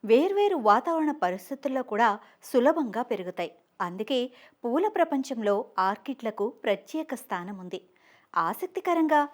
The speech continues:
ఈ పూల ఆకారాలు తేనెటీగలు, సీతాకోకచిలుకలు, కందిరీగలు, హంసలు, పావురాలు, కొన్ని సందర్భాల్లో మనుషుల రూపాలను కూడా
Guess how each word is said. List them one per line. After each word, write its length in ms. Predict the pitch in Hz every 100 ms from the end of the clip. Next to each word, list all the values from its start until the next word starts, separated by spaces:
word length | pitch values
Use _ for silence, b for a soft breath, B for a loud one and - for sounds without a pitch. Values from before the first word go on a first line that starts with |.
| B B
ఈ 120 | 302
పూల 360 | 320 294 359 359 -
ఆకారాలు 720 | 208 220 - 302 277 233 240 B B -
తేనెటీగలు, 800 | 220 247 285 254 208 202 196 - -
సీతాకోకచిలుకలు, 1080 | 285 294 320 311 262 226 220 208 208 196 202 - -
కందిరీగలు, 760 | 185 220 311 277 220 202 196 b b b 240
హంసలు, 600 | 240 330 349 262 214 226 - -
పావురాలు, 680 | 190 208 254 240 208 196 196 b b
కొన్ని 240 | - 180 220
సందర్భాల్లో 760 | 262 285 330 311 302 294 339 294
మనుషుల 580 | 233 294 330 349 294
రూపాలను 460 | 220 196 190 269 240
కూడా 300 | 202 185 277